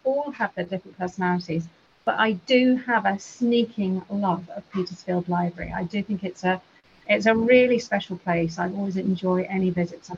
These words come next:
make them. <laughs> Okay, so moving on to your book choice.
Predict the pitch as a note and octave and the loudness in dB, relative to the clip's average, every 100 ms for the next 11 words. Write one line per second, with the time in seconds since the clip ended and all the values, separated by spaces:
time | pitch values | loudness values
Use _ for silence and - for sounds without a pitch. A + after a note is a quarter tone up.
0 | - E3 F3 F3+ - _ _ _ B3+ A3+ | -8 -6 -6 -6 -8 _ _ _ 2 4
1 | A3 G3+ _ - - - D4+ D4+ B3+ A#3 | 4 0 _ -14 -2 2 4 4 2 4
2 | C4+ A#3+ C4+ D#4 E4 D#4 - A#3 A#3 A3+ | 4 6 8 8 8 6 4 4 4 2
3 | A3+ G3+ G#3 F3 - - - - E3+ E3 | 0 0 0 -2 -6 -10 -14 -10 -10 -10
4 | - - | -14 -16